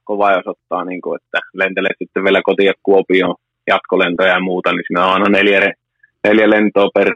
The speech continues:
reissu ja reissuja tulee joka viikonloppu, niin kyllä siinä saa käydä, käydä tuota lentokentällä, että pyrkii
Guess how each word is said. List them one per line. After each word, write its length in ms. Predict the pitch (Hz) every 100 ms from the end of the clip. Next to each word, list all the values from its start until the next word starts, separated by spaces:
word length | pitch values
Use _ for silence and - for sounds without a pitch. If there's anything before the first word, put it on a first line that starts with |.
| 101
reissu 460 | 101 98 - - 87
ja 80 | 87 - _ -
reissuja 440 | 98 92 - 95 92
tulee 280 | 98 98 98
joka 320 | 98 98 92
viikonloppu, 540 | 87 87 87 85 -
niin 120 | 85
kyllä 180 | - 80
siinä 180 | 90 90 - _ _ _ _ -
saa 200 | 101 101
käydä, 460 | 107 104 98 104 - - _ _
käydä 260 | 107 104 98 _
tuota 260 | 95 95 95
lentokentällä, 760 | 98 95 85 87 85 82 85 85
että 260 | - 90 - _ -
pyrkii 460 | 98 98 - 120